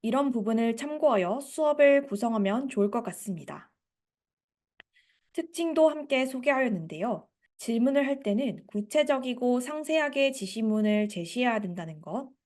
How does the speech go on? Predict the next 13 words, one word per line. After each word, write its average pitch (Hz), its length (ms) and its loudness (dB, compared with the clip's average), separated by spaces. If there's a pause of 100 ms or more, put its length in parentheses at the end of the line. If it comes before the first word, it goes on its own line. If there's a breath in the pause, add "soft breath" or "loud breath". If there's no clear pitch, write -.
(120)
질문에 254 440 0
원하는 214 640 2
아웃풋 240 520 -4
형태나 277 640 -4 (360 soft breath)
화자인 285 520 0
어린아이, 202 680 0
초등학생, 277 800 -4
중학생 220 520 -2
등을 196 360 -4 (320 loud breath)
지정할 269 420 -2
수 262 220 -4
있는 175 320 -4
것, - 180 -14